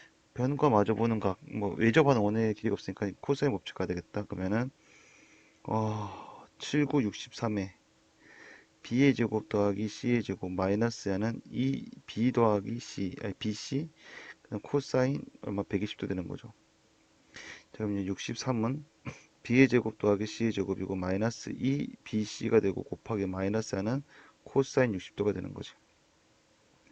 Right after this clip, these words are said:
얘는 육십삼. B의 제곱 더하기 C의 제곱 되고 빼기 하는 뭐가 되냐면 비씨가 되는 거죠. 이렇게 정리되고, 오케이. 더하기 비씨가 되겠네요. 이비 씨. <clears throat> 그럼 넘어가면 비씨는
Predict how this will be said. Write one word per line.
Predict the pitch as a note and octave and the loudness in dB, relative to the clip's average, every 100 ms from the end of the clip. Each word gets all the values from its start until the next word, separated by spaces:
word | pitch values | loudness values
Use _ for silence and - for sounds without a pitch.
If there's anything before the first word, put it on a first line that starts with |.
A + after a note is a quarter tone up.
| - | -6
얘는 | A2+ G2+ | -2 -2
육십삼. | F#2 - G#2+ - G2+ C#3 - _ - - - - - C3+ B2+ | -2 -6 -8 -4 -4 -4 -12 _ -20 -20 -20 -8 -4 -4 -4
B의 | - A#2+ A#2+ | 0 2 2
제곱 | A2 A#2 B2+ | 0 0 0
더하기 | - G2 G2 | 2 2 2
C의 | G#2+ - A#2+ | -2 0 0
제곱 | A2+ G2 - | 0 -2 -2
되고 | F#2 F#2+ | -4 -2
빼기 | - A#2+ - | 0 0 2
하는 | G2+ F#2 | -2 -2
뭐가 | F#2 F2+ | -2 -2
되냐면 | F2+ F2+ G2 C3 D3 - - - - _ | -4 -4 -2 -2 -2 -10 -20 -20 -20 _
비씨가 | - G#2+ G2+ - A#2+ | -6 -4 -4 0 2
되는 | G2 F2+ | 2 0
거죠. | F2 F2 | -4 -6
이렇게 | F2+ - G#2+ A#2+ G#2+ - | -6 -4 -6 -6 -14 -10
정리되고, | G2 F#2 F#2+ - A2 | -4 -4 -4 -10 -16
오케이. | F#2 - F#2 G#2+ - - _ _ | -14 -8 -6 -8 -16 -20 _ _
더하기 | - G#2 A2 | -2 0 0
비씨가 | G#2 - A2+ | -2 -4 -4
되겠네요. | - - - - _ - - - - - - - | -6 -10 -12 -16 _ -20 -18 -16 -16 -18 -18 -8
이비 | F#2+ F#2+ | -6 -4
씨. | - - _ _ _ | -6 -12 _ _ _
<clears throat> | G3+ F3+ A#2 - - - - - _ | 8 8 8 0 -12 -12 -12 -16 _
그럼 | - A2+ | -4 0
넘어가면 | G#2 A2 C3 G#2+ A2 G2 - | 2 2 4 2 2 -2 -4
비씨는 | A2+ A2+ B2 - C3 C3 A2 B2+ | -2 0 0 -2 -2 0 0 -4